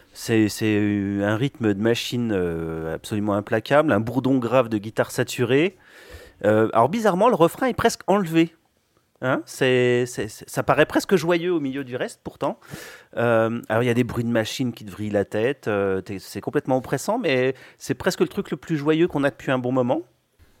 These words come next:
Et puis, euh, il y a un peu de place pour des, des délires à la guitare. Euh, je suppose que c'est Bélou, je crois, sur ce morceau, mais je suis pas sûr.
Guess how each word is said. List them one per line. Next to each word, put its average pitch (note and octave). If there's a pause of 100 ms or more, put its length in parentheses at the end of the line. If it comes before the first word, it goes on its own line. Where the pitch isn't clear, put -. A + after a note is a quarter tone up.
(880)
Et A#2+
puis, E3+
euh, B2+
il C3
y A#2+
a B2
un C3+
peu A3+
de -
place A3
pour F3
des, C#3+
des C3
délires C3+
à A#2+
la A2
guitare. A2+
Euh, G#2
je -
suppose -
que -
c'est -
Bélou, B2
je -
crois, -
sur -
ce -
morceau, D3
mais A2
je A2
suis -
pas G#2+
sûr. -